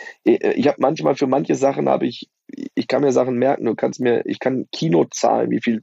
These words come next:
Besucherzahlen Filme hatten oder aus welchem Jahr die sind oder Chartpositionen oder so. Ich hab so teilweise so nerdy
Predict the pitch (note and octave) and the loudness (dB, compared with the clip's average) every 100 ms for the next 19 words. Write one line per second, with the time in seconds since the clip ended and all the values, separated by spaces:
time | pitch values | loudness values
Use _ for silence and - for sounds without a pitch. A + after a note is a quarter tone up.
0 | - A2 A#2 - D#3+ - A2 G2 G2+ - | -6 -4 -2 0 -2 0 -2 0 -2 0
1 | D#3 D#3 A2 G#2+ - - - A2+ G#2+ A2 | 2 2 0 -2 -10 -4 0 2 2 2
2 | A2+ A2+ A2 A#2+ C#3+ C3 A#2 A2 - A2 | 0 0 0 2 2 0 -4 -4 -2 0
3 | A#2 - - - - - C3+ C#3 E3 D#3 | 0 -4 -14 -20 -12 -2 2 2 0 -2
4 | B2+ A2+ - A2 G#2+ A2 A2+ G#2+ A#2+ A2+ | -2 -4 -2 2 2 2 -2 0 0 -2
5 | A#2 A2+ A#2+ A#2+ A#2 A2+ G#2+ G#2+ G2+ _ | -4 -2 0 2 2 2 2 2 0 _
6 | _ _ G#2+ A#2 B2+ D#3 D3+ B2+ G#2+ | _ _ 2 4 6 4 4 2 0